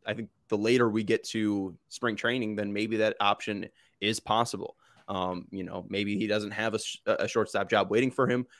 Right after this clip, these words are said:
uh, but I do think once this Correa stuff is settled, I mean, Atlanta needs a sh-, a, a shortstop. Uh, I know the Dodgers are still possibly interested 'cause they missed out on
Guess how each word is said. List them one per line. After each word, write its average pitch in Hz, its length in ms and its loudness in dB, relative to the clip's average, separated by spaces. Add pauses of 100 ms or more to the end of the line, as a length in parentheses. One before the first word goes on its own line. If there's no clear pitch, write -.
(140)
uh, 92 180 2
but 98 140 2
I 98 80 4
do 101 180 -2
think 98 240 -6
once 95 160 -6
this 98 140 -8
Correa 101 340 0
stuff - 280 -6
is - 100 -10
settled, 95 320 -2
I 98 40 -8
mean, 95 140 -6
Atlanta 113 380 2
needs 107 220 -2
a 104 40 -4
sh-, - 220 -8
a, 101 220 2
a 98 40 2
shortstop. 104 600 2 (260)
Uh, 87 360 -2
I 92 60 -4
know 90 120 -6
the 90 80 -8
Dodgers 101 500 2
are 101 100 0
still 101 240 -2
possibly 98 500 -2
interested 104 380 -6
'cause 98 140 -10
they 95 100 -2
missed 92 240 -6
out 107 160 6
on 110 220 0